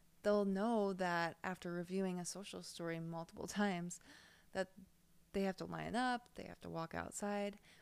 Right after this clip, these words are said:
but then eventually they're going to be told to come back inside and that they're going to be okay.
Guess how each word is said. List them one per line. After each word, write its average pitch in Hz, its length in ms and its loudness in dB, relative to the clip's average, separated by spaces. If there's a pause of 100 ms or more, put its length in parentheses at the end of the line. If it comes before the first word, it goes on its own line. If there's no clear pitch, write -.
(200)
but - 160 -8
then 226 440 4
eventually 190 920 0
they're 185 120 -4
going 196 220 0
to 202 80 0
be 202 140 -4
told 190 320 -10
to 196 80 -8
come 196 180 0
back 190 260 2
inside 180 600 -4 (200)
and 190 140 -4
that 185 140 -2
they're 175 100 0
going 170 300 -2
to 160 80 -4
be 147 180 -6
okay. - 460 -8